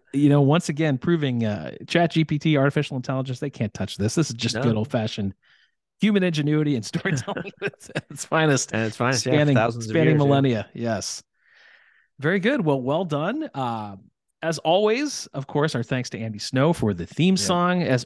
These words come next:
Speaker 1: always, we, uh, we refer you to our Spotify playlist where each week or each installment, we, uh, add a couple new songs that relate
Speaker 2: Right.
Speaker 1: back to the episode. Look, look for that. And of course, you know, as always,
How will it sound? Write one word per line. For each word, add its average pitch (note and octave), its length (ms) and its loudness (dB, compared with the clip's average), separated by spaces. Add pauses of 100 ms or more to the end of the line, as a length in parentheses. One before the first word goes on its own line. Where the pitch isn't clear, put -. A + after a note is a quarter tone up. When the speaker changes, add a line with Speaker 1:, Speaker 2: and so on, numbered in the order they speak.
Speaker 1:
always, D#3 460 2
we, A#2+ 360 -2
uh, F#2+ 300 -8
we G#2 140 -6
refer C#3+ 340 2
you D#3+ 160 4
to B2+ 280 2
our F2+ 120 -2
Spotify C3+ 760 -4 (200)
playlist A3+ 600 0
where G#2 280 -8 (960)
each - 320 0
week E3+ 360 0
or A2+ 80 0
each C3 180 0
installment, D3 580 0
we, G2+ 220 -6
uh, E2+ 160 -14
add G2+ 180 -6
a A2 60 -6
couple G#2 260 -6
new G2 120 4
songs D3 400 -2
that F#2+ 100 -4
relate F#2 280 -4
Speaker 2:
Right. A2+ 100 -4
Speaker 1:
back G2 180 -6
to G2 80 -10
the F#2 80 -6
episode. F3+ 480 0
Look, G#2+ 200 -6
look - 140 -12
for G2+ 120 -4
that. D3 320 -2 (560)
And D#3 200 4
of D#3+ 80 0
course, C4+ 360 0
you B3 40 0
know, B3+ 100 0
as B3 100 0
always, C#4 440 -4